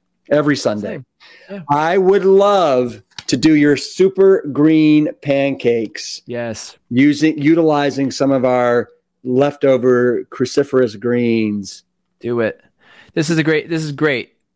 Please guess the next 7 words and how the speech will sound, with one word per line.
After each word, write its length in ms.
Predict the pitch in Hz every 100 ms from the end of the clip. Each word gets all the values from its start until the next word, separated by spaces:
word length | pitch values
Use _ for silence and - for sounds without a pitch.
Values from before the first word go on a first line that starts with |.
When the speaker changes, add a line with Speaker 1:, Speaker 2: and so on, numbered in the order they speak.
| -
Speaker 2:
Um, 720 | 139 139 135 135 139 135 - _ _ _ _ _ - - _ -
Earth 220 | 170 160
Day 120 | 151
is 140 | 139 127
around 180 | 131 127
the 80 |
corner. 480 | - 127 131 151 156